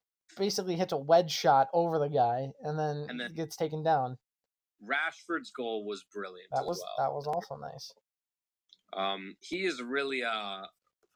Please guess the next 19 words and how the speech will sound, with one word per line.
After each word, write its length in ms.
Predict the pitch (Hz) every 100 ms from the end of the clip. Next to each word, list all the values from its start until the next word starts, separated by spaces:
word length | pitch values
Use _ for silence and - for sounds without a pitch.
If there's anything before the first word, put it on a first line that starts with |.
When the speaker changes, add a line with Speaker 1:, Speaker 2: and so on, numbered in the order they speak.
| _ _ _ _ _
Speaker 2:
really 840 | 117 117 139 135 131 123 117 110 98 _ _ _
realizing 720 | 113 113 127 123 113 110 101 107
his 180 | 110
own 220 | 104 101 98
potential, 460 | - 101 95 104
I 80 | 98
think. 360 | 92 101 98 95 _ _ _ _ _ _ _ -
Speaker 1:
Well, 160 | 226 185
Speaker 2:
Um, 200 | 185 185 175 185
Speaker 1:
the 80 | 185
manager's 580 | 226 240 233 220 233 208
just 200 | 226 226
like, 220 | 240 226
"Hey, 280 | 277 240 147 _ _ _ _ _ -
go 140 | 220
be, 220 | 214 247 214 202
go, 160 | 202 240
go 420 | 214 208 180 214
play, 220 | 220 226